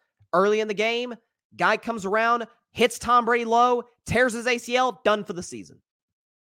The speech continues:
The rules changed that offseason.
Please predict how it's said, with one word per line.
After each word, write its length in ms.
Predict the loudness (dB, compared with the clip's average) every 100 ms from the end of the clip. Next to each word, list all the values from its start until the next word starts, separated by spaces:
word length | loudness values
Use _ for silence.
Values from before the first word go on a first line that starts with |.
| _ _ _ _ _ _ _ _ _ _ _ _ -16
The 80 |
rules 240 | -12 -12 -12
changed 320 | -12 -12 -10
that 140 | -8
offseason. 500 | -8 -8 -12 -18 -20